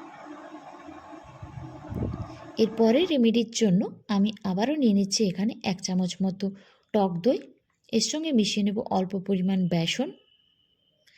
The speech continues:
বেসন তো ত্বকের যত্নে সেই প্রাচীনকাল থেকে ব্যবহার হয়ে আসছে,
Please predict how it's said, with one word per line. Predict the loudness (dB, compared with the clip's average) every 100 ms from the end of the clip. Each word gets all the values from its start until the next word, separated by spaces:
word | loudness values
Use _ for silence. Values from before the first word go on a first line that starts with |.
| -20 _
বেসন | 0 2 2 -2 -4
তো | -2
ত্বকের | -2 0 -2
যত্নে | 0 -2 0 -2
সেই | 0 -2 0
প্রাচীনকাল | -2 -2 -2 -2 -2
থেকে | 0 0
ব্যবহার | 0 0 2 2
হয়ে | 2 2
আসছে, | 0 -4 -8